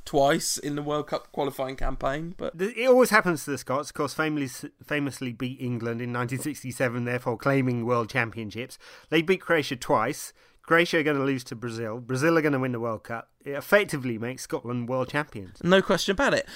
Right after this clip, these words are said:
Speaker 1: Uh, j-, just very briefly then, Cameroon, and, and sorry to do them a, a discredit and not give them in-depth coverage, but,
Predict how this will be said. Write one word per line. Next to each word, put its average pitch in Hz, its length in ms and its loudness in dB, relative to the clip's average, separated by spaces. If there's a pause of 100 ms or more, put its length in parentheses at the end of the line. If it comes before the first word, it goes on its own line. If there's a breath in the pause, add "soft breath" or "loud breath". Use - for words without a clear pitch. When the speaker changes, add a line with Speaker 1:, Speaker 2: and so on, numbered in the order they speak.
(180 loud breath)
Speaker 1:
Uh, - 120 2
j-, - 320 -8
just 220 180 0
very 240 240 10
briefly 190 380 0
then, 165 240 2
Cameroon, 147 580 2
and, 135 240 0
and 139 160 0
sorry 165 220 4
to 135 120 -6
do 139 220 -2
them 131 180 2
a, 123 140 2
a 127 100 0
discredit 131 600 0
and 127 100 -6
not 113 140 -6
give 123 160 -4
them 123 340 -6
in-depth 131 520 -4
coverage, 123 520 0
but, - 160 2